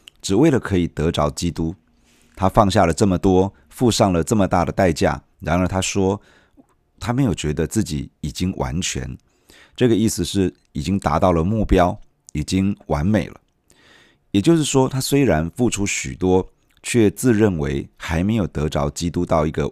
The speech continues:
完美的地步。保罗想要得着基督的态度，是一种竭力追求的态度。这个字原来的意思是逼迫，如同猎人追赶猎物一般。也就是说，保罗用他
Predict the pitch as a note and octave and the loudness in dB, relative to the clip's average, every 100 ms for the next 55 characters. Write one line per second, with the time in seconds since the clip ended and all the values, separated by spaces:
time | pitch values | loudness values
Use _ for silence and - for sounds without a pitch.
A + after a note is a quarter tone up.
0 | - C#2 G2 F2+ - - G2 - E2 - | -4 -2 -2 -2 -4 -4 -4 -4 -8 -8
1 | _ _ _ _ _ _ _ - E2 F#2 | _ _ _ _ _ _ _ -2 2 4
2 | G#2 G2 G2+ G#2+ F2+ E2+ E2+ F#2+ G2 F#2+ | 4 2 0 2 2 2 0 0 -2 -2
3 | E2+ - G#2+ F2 F#2+ - - G2+ G2 D#2 | -2 0 -2 0 -2 -4 -4 -2 -2 -4
4 | C#2+ - - D2+ F2+ G2 G#2+ E2 - F#2 | -6 -10 -6 -2 0 0 -2 -2 0 0
5 | F2+ - D#2 D2+ F#2 D2+ E2+ - _ _ | 0 -6 -6 -6 -6 -6 -8 -10 _ _
6 | - - - _ D#3 C3+ A#2 C3+ A2+ E2+ | -20 -20 -20 _ 0 2 2 2 2 2
7 | F#2+ F#2+ - B2+ A2 - D#2 - F#2+ D#2 | 4 4 2 0 0 -2 -4 -2 -4 -4
8 | - _ _ G#2+ A2 - A2 - _ _ | -8 _ _ 0 0 0 -2 -2 _ _
9 | _ - F#2 G#2+ F2 F2+ F2 C3 C#3 E2 | _ -4 -2 -2 -2 -4 -2 2 2 2
10 | C#2 C2+ D#2 - _ - G#2+ G#2+ D2 C2 | -2 -6 -8 -10 _ 2 2 2 -4 -2
11 | C#2+ G#2+ F2 F#2+ D#2+ D2+ D2 F2 _ _ | 0 2 2 0 -2 -4 -6 -10 _ _
12 | _ _ _ _ F2+ E2+ C#3 A#2+ - A2 | _ _ _ _ -4 0 0 0 2 2
13 | G#2+ - _ _ F2+ F2+ F#2+ G#2+ D3+ C3+ | 2 -6 _ _ 2 4 4 4 2 2
14 | A#2 A#2+ | 2 0